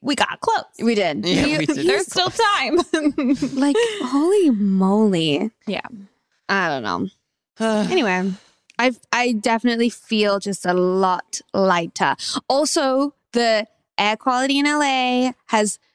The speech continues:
Speaker 2: drastically improved since Saturday and stayed good, which is just,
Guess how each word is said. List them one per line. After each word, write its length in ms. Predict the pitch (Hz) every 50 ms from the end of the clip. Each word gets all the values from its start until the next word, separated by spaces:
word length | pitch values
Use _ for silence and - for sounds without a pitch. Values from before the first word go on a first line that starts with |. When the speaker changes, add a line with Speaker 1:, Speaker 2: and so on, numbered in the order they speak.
| _ _ -
Speaker 2:
drastically 920 | 185 247 269 262 269 262 277 269 262 269 269 - - 311 294 - 269 262 254
improved 400 | 247 240 - 240 220 214 208 - -
since 440 | - - - 247 233 240 262 262 -
Saturday 480 | - 240 202 202 202 202 202 190 180 - -
and 240 | 208 208 202 196
stayed 840 | - - - - - - 233 220 226 233 220 208 190 180 160 143 - - _ _ -
good, 360 | - 196 196 185 147 - - -
which 180 | - 220 220 -
is 180 | 233 220 190
just, 280 | - 226 220 190 -